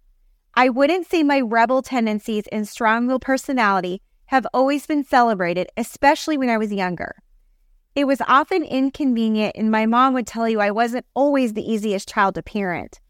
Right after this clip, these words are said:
but I have seemed to have honed that in and turned it into something positive over the years. But these rebellious tendencies have literally helped me to survive and stay alive when the medical community wanted to give up on me. You see,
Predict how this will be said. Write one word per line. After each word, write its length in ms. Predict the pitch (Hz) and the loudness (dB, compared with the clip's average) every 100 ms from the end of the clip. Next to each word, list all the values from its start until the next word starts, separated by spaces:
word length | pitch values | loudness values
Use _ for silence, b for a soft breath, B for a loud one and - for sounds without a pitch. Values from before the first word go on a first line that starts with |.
| _ _ - | _ _ -2
but 100 | 254 | 0
I 120 | 247 | 0
have 300 | - 294 339 | 2 2 2
seemed 360 | - 302 285 262 | -2 -2 -2 -2
to 80 | |
have 180 | 247 214 | 0 0
honed 320 | - 247 254 | 0 -2 0
that 240 | 247 247 - | 2 0 0
in 300 | 202 196 190 | -4 -4 -4
and 220 | - 208 | -4 -6
turned 320 | - 240 240 | -4 -4 -2
it 100 | 262 | -2
into 220 | - 220 214 | 0 -2 -4
something 400 | 220 202 202 196 | -4 -4 -4 -4
positive 500 | 214 190 190 196 - | 0 0 0 -4 -2
over 240 | 190 196 | -4 -4
the 80 | 196 | -4
years. 580 | 185 160 - - - - _ _ _ _ _ _ _ _ _ _ _ | -4 -4 -6 -12 -20 -20 _ _ _ _ _ _ _ _ _ _ _
But 160 | 302 262 | -4 0
these 200 | 381 554 392 | 0 0 0
rebellious 760 | 302 - 247 262 285 285 - | 0 2 4 4 4 0 -4
tendencies 640 | - 247 214 196 - 196 - | -6 -4 -2 -4 -6 -8 -6
have 260 | 254 240 | -4 -4
literally 480 | 226 262 285 302 320 | 0 0 2 0 -2
helped 280 | 285 269 220 | 0 0 2
me 300 | 233 254 302 | 0 0 -2
to 160 | - 302 | -4 -4
survive 560 | 330 277 233 196 202 | -2 0 2 2 0
and 160 | - 208 | -4 -8
stay 200 | - 226 | -4 -4
alive 520 | 214 233 226 190 202 | 0 2 2 2 -2
when 120 | 202 | -4
the 60 | 202 | -2
medical 420 | 214 233 254 262 | 0 0 0 -6
community 680 | - 226 214 196 180 175 190 _ _ _ | -4 -2 0 0 -2 -6 -8 _ _ _
wanted 300 | 240 262 277 | 2 2 2
to 100 | 277 | -2
give 180 | 233 214 | -2 0
up 200 | 202 208 | 0 0
on 180 | 190 175 | -2 -2
me. 260 | 127 180 - _ _ _ _ _ _ _ _ _ _ | -6 -10 -16 _ _ _ _ _ _ _ _ _ _
You 200 | - 254 | -4 -2
see, 360 | 254 269 254 247 | 0 0 -2 -2